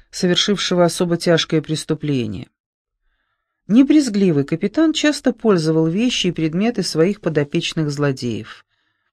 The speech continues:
С паршивой овцы хоть шерсти клок. Потом его скрутило.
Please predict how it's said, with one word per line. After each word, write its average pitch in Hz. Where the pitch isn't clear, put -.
С -
паршивой 180
овцы 160
хоть 156
шерсти -
клок. 104
Потом 165
его 180
скрутило. 120